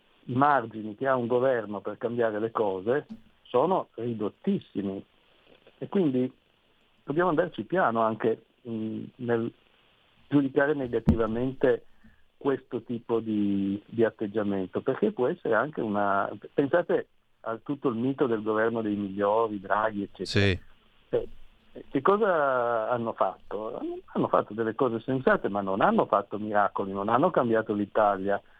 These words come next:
Speaker 1: non hanno implementato le riforme che aspettiamo da trenta anni. Cioè, mm,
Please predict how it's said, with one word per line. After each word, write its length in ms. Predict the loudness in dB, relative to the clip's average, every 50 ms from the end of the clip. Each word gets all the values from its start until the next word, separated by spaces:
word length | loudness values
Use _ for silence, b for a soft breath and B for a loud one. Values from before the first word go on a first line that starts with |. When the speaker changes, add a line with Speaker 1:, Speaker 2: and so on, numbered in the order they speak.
| b b b _
Speaker 1:
non 200 | -2 2 4 4
hanno 480 | 4 4 4 4 4 4 4 2 0 _ _ _ _
implementato 920 | -4 -2 -2 -2 2 2 2 2 2 0 -2 2 4 4 4 4 2 -2
le 140 | -2 -2 -2
riforme 560 | -2 -2 -2 2 2 4 4 4 2 0 -2
che 80 | -2 -2
aspettiamo 680 | -4 -4 -4 -6 -4 0 2 2 2 2 2 0 0 -2 -8 -16
da 240 | -6 0 2 2 2
trenta 460 | 2 -2 -2 -4 -4 2 4 4 4
anni. 360 | 4 4 0 -4 -6 -6 -8 b b b b b b b b b b _ _
Cioè, 260 | 2 4 4 4 0 -4
mm, 460 | -10 -12 -12 -10 -10 -10 -10 -12 -14